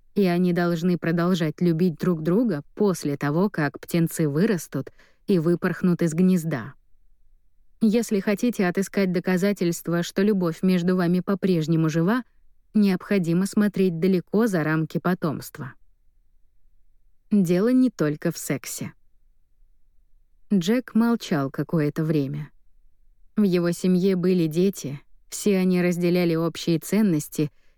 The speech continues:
и временами, когда выдавалась свободная минута, они проводили время вместе. Но теперь я спрашивала о другой позитивной и приятной связи между ним и его женой.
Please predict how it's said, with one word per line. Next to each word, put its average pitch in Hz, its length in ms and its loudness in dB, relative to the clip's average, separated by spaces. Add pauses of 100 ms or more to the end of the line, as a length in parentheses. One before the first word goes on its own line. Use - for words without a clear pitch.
(100)
и 220 180 4
временами, 208 640 2
когда 160 400 -2
выдавалась 156 500 0
свободная 165 640 0
минута, 175 540 0 (440)
они 196 300 2
проводили 165 540 0
время 143 340 0
вместе. 135 640 -4 (880)
Но 190 280 2
теперь 190 440 0
я 185 140 -2
спрашивала 175 720 -2
о 165 40 -2
другой 170 440 0
позитивной 151 760 0 (340)
и 190 120 2
приятной 156 600 0
связи 170 380 0
между 156 360 0
ним 180 320 2
и 202 100 0
его 180 280 2
женой. 175 420 0